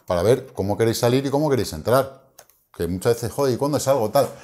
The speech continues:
Un soporte, un tal, cual. Pero si vais a objetivo, una calculadora para calcular porcentajes en un momento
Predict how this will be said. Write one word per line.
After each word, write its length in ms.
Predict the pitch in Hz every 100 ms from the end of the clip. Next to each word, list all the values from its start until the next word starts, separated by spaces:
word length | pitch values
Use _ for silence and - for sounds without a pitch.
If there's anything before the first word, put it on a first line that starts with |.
| - -
Un 140 | 147
soporte, 460 | - 135 170 160 160
un 100 | 135
tal, 240 | 156 139
cual. 240 | 123 -
Pero 200 | - 101
si 160 | 101 104
vais 220 | 113 -
a 80 | 147
objetivo, 520 | - 139 156 147 160 185 - - - _ _ _ -
una 180 | 92 92
calculadora 540 | 98 101 104 123 120
para 180 | 87 87
calcular 380 | 85 82 85 92
porcentajes 480 | 92 98 95 98 107
en 80 | 104
un 60 |
momento 560 | 104 113 117 135 151